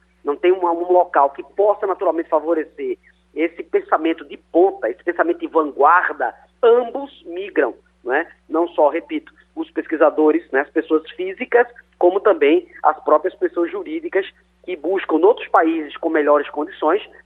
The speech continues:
não é? A América do Norte, a Europa Ocidental, a Austrália mesmo, não é? Ah, acolhendo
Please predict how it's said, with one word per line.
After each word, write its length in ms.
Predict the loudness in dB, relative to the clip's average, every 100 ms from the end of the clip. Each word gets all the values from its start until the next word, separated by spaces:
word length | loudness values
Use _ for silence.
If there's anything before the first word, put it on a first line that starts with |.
| -2
não 80 | 0
é? 140 | 2
A 100 | 2
América 340 | 0 -2 -6
do 100 | -10
Norte, 600 | -2 2 4 4 2 -4
a 40 | -4
Europa 480 | -2 -2 -2 -4 -6
Ocidental, 540 | -10 -10 0 2 2
a 40 |
Austrália 500 | 0 -4 -2 0 0
mesmo, 340 | -2 -4 -6 -10 -18 _ _
não 100 | -2
é? 140 | -2 -2 -10 -2
Ah, 720 | 2 4 4 4 2 2 2
acolhendo 840 | 0 0 0 -2 -2 -2 -2 -6